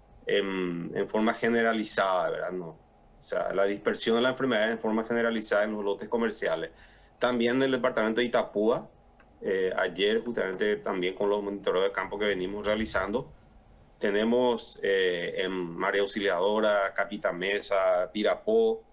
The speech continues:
sea que esto está empezando, ¿verdad? Los, las, los cultivos de soja están en plena etapa de, de formación de granos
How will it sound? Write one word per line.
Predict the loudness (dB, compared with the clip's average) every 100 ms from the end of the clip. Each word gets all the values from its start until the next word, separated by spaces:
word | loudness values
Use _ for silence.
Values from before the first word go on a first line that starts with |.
| -20 -20 -20 -20 -10
sea | -2 -2 0
que | 0 0
esto | 2 2
está | 2 2
empezando, | 2 0 2 0 2 0
¿verdad? | 2 2
Los, | 4 2 2 -2 -4 -6
las, | 0 0 0 -2
los | -6 -8 -4 -4
cultivos | -2 -4 2 2 4
de | 0
soja | 0 -2 -2
están | -4 0 -2 0
en | -4 -4
plena | -2 0 0
etapa | 0 0 0
de, | 0 0 -2
de | -4
formación | -2 -2 -2 -2 0
de | 0
granos | 0 -2 -2 -6 -8 -14